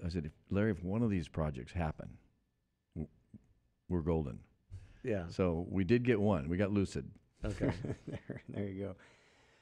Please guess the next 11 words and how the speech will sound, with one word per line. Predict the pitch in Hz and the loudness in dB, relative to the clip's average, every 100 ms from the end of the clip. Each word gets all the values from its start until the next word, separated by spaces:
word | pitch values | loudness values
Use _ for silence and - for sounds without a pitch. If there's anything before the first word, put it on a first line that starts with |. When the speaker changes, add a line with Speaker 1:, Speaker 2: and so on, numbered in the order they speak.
| _ _ | _ _
Speaker 3:
How | 175 | 0
long | 180 180 | 2 4
did | 139 113 | 4 4
that | 120 107 | 0 -2
deal | 98 90 | -4 -6
take | 95 90 - | -8 -12 -8
to | 98 82 | -8 -8
put | - - | -12 -12
together? | 90 80 82 _ _ _ - | -12 -12 -16 _ _ _ -14
Speaker 1:
Mm, | 69 62 50 50 50 _ _ _ _ _ _ _ _ 71 | -14 -14 -16 -18 -20 _ _ _ _ _ _ _ _ -10
gosh, | 73 76 - | -8 -10 -14